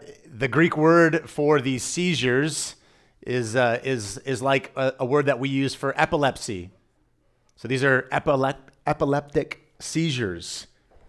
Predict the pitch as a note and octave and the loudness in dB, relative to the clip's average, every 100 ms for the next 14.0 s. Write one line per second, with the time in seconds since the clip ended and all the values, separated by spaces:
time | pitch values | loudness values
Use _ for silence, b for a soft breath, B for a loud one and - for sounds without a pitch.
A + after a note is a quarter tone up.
0 | _ - D#3+ D#3+ D3 E3 D3+ D3+ B2 D3 | _ -4 -2 0 2 4 4 2 4 6
1 | E3+ D#3+ B2 A#2 C3 D#3 b b A#2+ B2+ | 8 6 4 2 0 -6 b b -6 -4
2 | C3 C#3 C#3+ D3+ C#3 C3+ B2+ A2+ A2 C3+ | 0 2 4 4 2 0 0 -4 -2 -2
3 | C3+ - A#2 - C#3 C3+ B2+ B2+ - C#3 | -2 -6 -8 -6 -2 -2 -2 -4 -4 -4
4 | B2+ C#3 C3 C#3+ C#3+ D3+ D3 C3+ A#2+ C3 | -2 -4 -2 -2 0 -2 -2 -4 -2 -4
5 | C3 B2 G#2 B2 C3+ A#2+ A2+ - A#2+ A#2+ | -4 -8 -4 -2 -2 -4 -8 -4 -2 -2
6 | A#2+ B B A2+ A2 F#2+ A#2+ B2+ A#2 A2 | -4 B B -6 -6 -4 -2 -2 -4 -4
7 | G#2 F#2+ - G#2 A#2+ - b b b - | -8 -8 -10 -10 -10 -14 b b b 0
8 | D#3+ D3 D#3+ - - E3 D#3 D#3+ C#3+ D#3 | 2 2 -2 -4 0 2 4 2 6 6
9 | F#3 F3 D#3 D3+ D3 D#3 B2+ - b b | 6 6 4 2 2 0 0 -8 b b
10 | C3+ C#3 E3+ D3+ A#2 C#3+ E3+ F#3 F3 - | -2 4 4 4 2 2 4 4 0 0
11 | D3 A2 - - - _ _ _ _ _ | 2 2 -2 -14 -14 _ _ _ _ _
12 | _ _ - B2+ C3 - E3 E3 D3+ B2 | _ _ -8 -2 -2 2 2 4 2 -2
13 | D#3+ C#3 D#3 F3 E3+ - - A2 - - | -6 0 2 2 0 -2 -2 -2 -4 -14